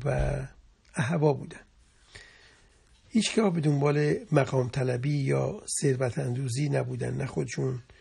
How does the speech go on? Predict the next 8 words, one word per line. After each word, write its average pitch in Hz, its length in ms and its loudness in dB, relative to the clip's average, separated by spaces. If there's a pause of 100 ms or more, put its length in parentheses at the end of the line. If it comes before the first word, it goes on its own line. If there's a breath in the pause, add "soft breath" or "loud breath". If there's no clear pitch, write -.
(520 soft breath)
نه 131 440 2
میریام 131 640 0
و 127 80 -2
نه 127 100 -2
اهرام. 131 440 -4 (1080 loud breath)
در 156 180 6
نتیجه 147 260 2
هیچگاه 165 580 4